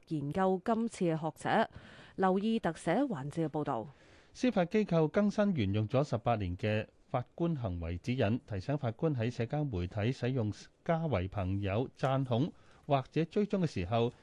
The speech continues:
Speaker 2: 應該格外審慎，同時確保自己同家人不必要公開私人聯絡或者生活資料。資深大律師湯家驊認為係自保政策，指內容合適。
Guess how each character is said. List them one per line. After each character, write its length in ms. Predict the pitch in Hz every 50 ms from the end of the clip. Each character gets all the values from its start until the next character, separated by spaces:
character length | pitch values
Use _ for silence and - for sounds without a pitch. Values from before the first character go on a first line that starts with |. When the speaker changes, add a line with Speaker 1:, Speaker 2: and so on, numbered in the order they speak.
| -
Speaker 2:
應 120 | - 175 180
該 140 | 185 175 165
格 160 | - 135 -
外 140 | - 95 98
審 260 | - - 90 92 117
慎， 300 | 135 - 131 113 113 120 - - - - - -
同 180 | - 139 131 127
時 180 | - - 131 123
確 160 | - 170 165
保 200 | - 143 165 202
自 160 | - - 135
己 100 | 123 135
同 160 | 143 127 90 87
家 160 | - 120 120
人 280 | 117 107 101 98 98 92 - - - - -
不 80 | - 135
必 220 | - - 143 127 107
要 180 | 110 110 113 113
公 300 | - - 143 139 139 131
開 200 | 131 143 135 135
私 200 | 127 - 151 143
人 180 | 127 87 82
聯 220 | 85 92 85 87 101
絡 100 | 117 107
或 140 | 85 98
者 80 | 98 123
生 180 | - - 165 139
活 80 | 98
資 180 | - - 143 131
料。 240 | 113 95 120 170 - - - _ - - _ -
資 120 | - 202
深 140 | - 226 214
大 120 | 202 143
律 80 | 123 123
師 200 | 120 - - 208
湯 180 | - 185 185 180
家 160 | - 185 180
驊 220 | 156 104 87 95
認 160 | 104 113 110
為 180 | 104 92 90 90
係 240 | - - - 110 104
自 140 | - 113 110
保 160 | - 113 127
政 240 | - - 123 120 117
策， 240 | - 127 120 110 - - - - -
指 160 | - 123 117
內 240 | 135 139 117 104 98 98 98
容 220 | 101 85 85 90
合 100 | 87 110
適。 240 | 95 - - 180 175